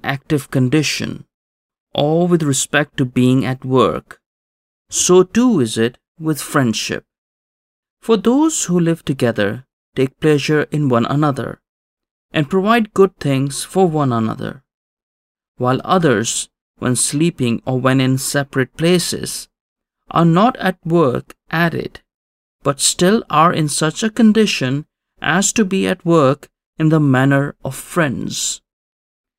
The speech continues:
For places do not dissolve friendship as such, but only the being at work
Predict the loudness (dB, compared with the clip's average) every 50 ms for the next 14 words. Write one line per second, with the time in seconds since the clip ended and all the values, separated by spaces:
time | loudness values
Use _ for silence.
0 | _ _ _ _ _ 0 0 2 2 0 2 2 2 2 0 -2 -4 -4 -4 -4
1 | -2 0 0 2 2 0 0 -2 -2 -2 0 2 2 4 4 2 2 -2 -8 _
2 | -2 2 2 2 0 0 -2 -4 -4 -4 -2 -4 -4 -4 -4 -6 -4 -2 -2 -2
3 | -2 -6 -8 -10 -10 -10 -12 _ _ _ _ _ _ _ _ _ _ _ _ _
4 | 0 0 0 -2 _ -2 0 2 2 4 2 2 2 2 0 2 2 2 2 2
5 | 2 0 -2 -4 -2 2 2 2 2 0 -4 -16